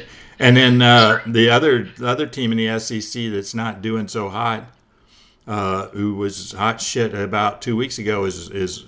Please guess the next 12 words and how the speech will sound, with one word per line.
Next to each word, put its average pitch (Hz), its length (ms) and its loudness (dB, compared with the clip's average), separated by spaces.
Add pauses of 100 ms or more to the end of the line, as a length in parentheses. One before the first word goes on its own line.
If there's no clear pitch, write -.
(120)
your 101 240 -4
Ole, 104 240 2
Ole 104 220 4
Miss 113 360 -2
that 107 100 -8
you 95 80 -8
just 98 280 -6
mentioned, 110 460 -6
who's 104 220 -4
gotta 113 260 -4
play, 107 500 -6
uh, 98 280 -4